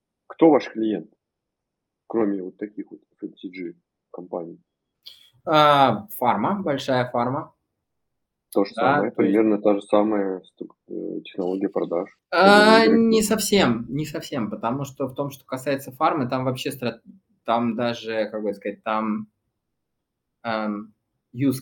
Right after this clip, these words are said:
Speaker 2: case другой. Мы там не про продавцов вообще, мы там про их,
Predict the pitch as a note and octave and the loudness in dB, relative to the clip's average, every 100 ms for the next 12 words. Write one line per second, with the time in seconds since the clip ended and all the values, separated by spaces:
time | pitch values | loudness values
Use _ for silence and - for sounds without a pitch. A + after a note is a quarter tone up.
0 | - C#3 B2 - A2 G2+ G#2 F2 - _ | -2 0 0 -2 -4 -2 -2 -2 -6 _
1 | B2 A#2 B2 A2+ A#2 - A2+ A#2 A2 A2 | -8 -2 0 2 0 -2 -6 -4 -2 -4
2 | - A#2 - G#2+ G#2 - A2 F#2+ G2 F#2+ | -2 -4 -2 -2 -2 -6 -6 -2 -2 -2
3 | G#2 G2+ F#2+ A2+ G#2+ G#2 G#2 - A2+ G#2+ | -4 -4 -6 -6 -2 0 -2 -4 -6 -8
4 | G#2+ - | -8 -14